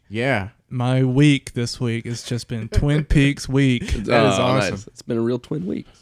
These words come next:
Speaker 2: Yeah, twin week. Um, probably one of the best T V shows ever made of all time.
Speaker 1: Yes. Yes.
Speaker 3: Will has been saying that for fifteen years. <laughs>
Speaker 2: Yes. And so has the world.
Speaker 1: Yeah.
Speaker 2: I asked my mom today.
Speaker 1: Mm-hmm.
Speaker 2: I was over at her house, um,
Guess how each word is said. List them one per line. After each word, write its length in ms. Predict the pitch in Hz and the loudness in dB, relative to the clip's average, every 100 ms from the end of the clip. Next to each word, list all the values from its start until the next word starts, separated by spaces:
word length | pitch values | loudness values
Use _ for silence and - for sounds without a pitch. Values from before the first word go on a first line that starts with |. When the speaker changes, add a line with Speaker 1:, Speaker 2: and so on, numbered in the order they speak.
| _ _ | _ _
Speaker 2:
Yeah, 160 | 123 127 - - | -16 -16 -18 -12
twin 300 | 139 180 165 | -2 2 2
week. 220 | 165 - - - _ _ | 0 -4 -18 -20 _ _
Um, 560 | 156 156 156 151 143 135 - - - _ _ _ - | 4 4 4 2 0 -2 -6 -10 -18 _ _ _ -4
probably 360 | 240 339 240 | -2 0 -2
one 180 | 110 127 | -2 -4
of 60 | 117 | -4
the 60 | |
best 220 | 113 113 | -6 -8
T 80 | - | -8
V 80 | 113 | -8
shows 240 | - 113 - - | -6 -8 -10 -4
ever 240 | 139 120 | -2 -2
made 180 | 113 117 | -4 -6
of 80 | 110 | -6
all 120 | 101 | -12
time. 260 | - 165 214 | -6 -4 -2
Speaker 1:
Yes. 280 | 196 254 - _ _ _ _ _ | -2 -4 -12 _ _ _ _ _
Yes. 180 | 220 214 | -8 0
Speaker 3:
Will 220 | 117 151 | 4 4
has 240 | 147 165 | 4 0
been 160 | 143 139 | -2 -2
saying 240 | 143 135 | 0 0
that 140 | 120 - | -2 -4
for 100 | 113 | -8
fifteen 380 | 101 - 110 - | -8 -8 -10 -10
years. 260 | - _ | -14 _
<laughs> 180 | - - | 0 2
Speaker 2:
Yes. 500 | 190 196 110 277 - - | 4 4 2 -4 -8 -8
And 360 | 147 151 151 139 | 0 2 2 2
so 160 | 214 226 | 2 4
has 100 | 196 | 2
the 100 | 139 | 2
world. 540 | 143 135 113 - - - | 2 0 -2 -8 -16 -4
Speaker 1:
Yeah. 220 | 120 120 - _ | -2 -2 -8 _
Speaker 2:
I 140 | 196 | 2
asked 220 | 262 202 165 | 2 2 0
my 60 | |
mom 420 | 135 131 226 160 | -2 -2 -2 -4
today. 480 | - 120 110 104 107 _ _ | -4 -8 -8 -8 -10 _ _
Speaker 1:
Mm-hmm. 120 | 117 | -2
Speaker 2:
I 60 | 120 | 0
was 120 | 135 | 0
over 220 | 127 117 113 | 0 -2 -4
at 60 | |
her 80 | 131 | -4
house, 480 | 151 110 107 - - | -4 -6 -8 -12 -10
um, 320 | 107 101 | -8 -8